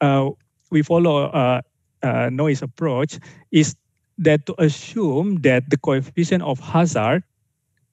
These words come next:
is equal across districts, and by equal, it can all, econometrically, we can just treat it as zero, right? Why are, wh-, why are we interested in that? Because we want to see if what happens to the,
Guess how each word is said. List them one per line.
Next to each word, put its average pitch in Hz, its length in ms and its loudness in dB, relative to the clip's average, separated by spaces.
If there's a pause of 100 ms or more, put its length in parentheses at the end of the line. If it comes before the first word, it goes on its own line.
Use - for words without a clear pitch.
(180)
is 143 180 2 (120)
equal 147 460 0 (260)
across 123 340 -2
districts, 131 760 -4 (380)
and 127 140 -2
by 117 120 0
equal, 160 640 0 (300)
it - 120 -6
can 127 220 -6
all, 135 180 -4 (880)
econometrically, 156 560 2
we 135 80 0
can 123 180 -2
just 123 280 0 (200)
treat 143 160 -2
it 110 120 -10
as 110 180 -6
zero, 117 380 0 (160)
right? 127 240 0 (340)
Why 156 240 2
are, 165 140 2
wh-, 160 320 -2
why 156 160 2
are 147 160 2
we 151 160 0
interested 156 520 2
in 131 240 -4
that? 156 200 2 (320)
Because 165 320 0
we 156 80 0
want 165 300 0
to 151 100 -2
see 196 460 -2
if 139 340 2 (440)
what 165 180 0
happens 156 800 0
to - 120 -8
the, 139 160 -4